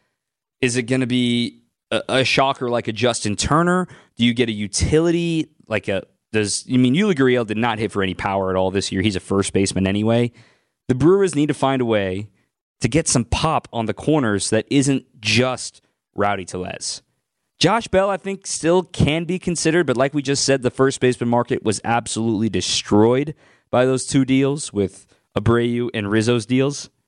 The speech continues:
So he's gonna be expecting to make somewhere in the eighteen to twenty million dollar range. He's gonna want multiple years. At third base, I mean, Justin Turner is available. Do, are you worried about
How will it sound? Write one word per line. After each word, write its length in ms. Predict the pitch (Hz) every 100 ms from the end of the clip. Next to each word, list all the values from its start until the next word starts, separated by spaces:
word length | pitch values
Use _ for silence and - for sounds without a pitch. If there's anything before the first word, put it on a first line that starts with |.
| _ _ _ _
So 200 | - 104
he's 160 | 135
gonna 120 | 165 135
be 100 | 123
expecting 400 | - 120 - 107
to 80 |
make 180 | 104 101
somewhere 300 | - 110 107
in 60 | 101
the 120 | -
eighteen 300 | 110 - 101
to 60 | 95
twenty 260 | - 107
million 240 | 98 95 98
dollar 240 | 95 95
range. 300 | 95 92 95
He's 140 | 113
gonna 160 | 127 131
want 200 | 110 104
multiple 380 | 104 - 101 101
years. 440 | 92 90 107 - - _ _ _ _ _ _ _ _ _ _ _ _ _ _ _ -
At 120 | 117
third 220 | 175 170
base, 200 | 170 139
I 20 |
mean, 120 | 131
Justin 320 | 120 143 - 147
Turner 400 | - 156 156 156
is 120 | 131
available. 600 | 131 143 139 139 139 135 - _ _ _ _ _ _ _ _
Do, 120 | 101 -
are 80 |
you 140 | 110 101
worried 380 | 113 143 143 135
about 300 | 131 127